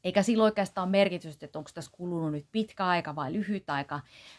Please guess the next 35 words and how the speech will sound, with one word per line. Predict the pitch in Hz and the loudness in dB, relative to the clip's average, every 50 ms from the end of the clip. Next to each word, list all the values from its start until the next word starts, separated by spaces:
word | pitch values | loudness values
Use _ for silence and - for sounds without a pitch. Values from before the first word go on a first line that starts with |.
| - 165 | -4 0
Öö, | 170 170 165 165 | 2 2 4 4
merkitystä | 151 170 202 220 226 214 214 - 180 - - 175 | 4 4 4 4 4 2 0 -4 -6 -10 -10 -10
on | 165 151 | -8 -6
vaan | 165 160 160 147 | -6 -6 -6 -4
sille, | - 180 175 165 165 - - | -4 -4 -2 -2 -2 -4 -4
sillä, | - - - 214 208 196 180 165 151 | -6 -6 -2 0 0 2 2 0 -2
että | 151 - - | -2 -4 -6
missä | 175 170 156 - - 147 | -6 -6 -6 -6 -8 -8
sä | 143 - 135 127 | -6 -4 -4 -4
oot | 135 - - | -4 -4 -6
nyt | 139 135 135 _ | -6 -8 -8 _
tällä | - 131 113 120 | -10 -10 -10 -10
hetkellä. | 131 135 - - _ - - - - - - - _ _ _ _ _ _ - - - - - | -10 -12 -12 -14 _ -18 -18 -18 -18 -20 -20 -20 _ _ _ _ _ _ -20 -20 -20 -14 -10
Koska | - 165 - - 180 | -10 -8 -6 -6 -6
kun | 175 - 180 - | -4 -4 -2 0
ihminen, | - 277 302 302 285 254 220 202 185 175 170 170 170 - _ _ _ _ _ - | 2 4 4 6 6 6 4 4 0 -2 -4 -6 -8 -10 _ _ _ _ _ -6
öö, | - 165 160 151 - _ | -4 -4 -4 -4 -6 _
menettää | - 175 190 214 233 247 254 233 233 _ - 147 143 143 | -4 -2 0 2 4 4 2 2 0 _ -10 -10 -10 -10
sen | 139 - 147 156 143 _ - | -10 -10 -10 -12 -10 _ -2
päämäärän | 214 208 208 190 170 151 143 135 131 135 139 151 156 - | 0 2 2 2 2 0 -2 -4 -6 -8 -8 -8 -8 -8
ja | - 147 | -10 -8
tavoitteen, | - - 165 160 160 156 139 - _ - - - - - _ _ _ - | -4 -2 -2 0 0 0 -2 -2 _ -12 -12 -12 -12 -14 _ _ _ -16
mitä | - 151 - 165 139 - | -12 -6 -6 -6 -4 -2
kohde | 180 175 170 170 156 | -2 -2 0 0 -2
hän | 143 139 147 139 | -2 -2 -2 -4
on | 139 139 - | -4 -6 -6
pyrkinyt, | - 165 151 151 151 - - - - - - | -6 -6 -4 -4 -6 -8 -12 -14 -14 -14 -16
öö, | - _ _ _ _ _ _ _ _ - - - - - _ _ - 160 165 160 156 151 151 147 147 147 143 143 117 - | -18 _ _ _ _ _ _ _ _ -20 -20 -20 -20 -20 _ _ -2 0 2 2 2 2 2 0 0 0 0 -2 -4 -4
tai | - 147 151 139 | -6 -6 -6 -4
sen | - 160 151 - | -6 -6 -6 -2
tarkoitu-, | - 233 226 - 180 - 123 - - - | 2 4 4 4 4 0 -6 -14 -14 -14
kun | - 147 | -12 -10
hän | 156 160 | -6 -2
menettää | 180 196 214 226 214 202 - - 139 147 | 0 2 2 2 2 0 -2 -8 -12 -10
sen | - - 143 | -10 -10 -10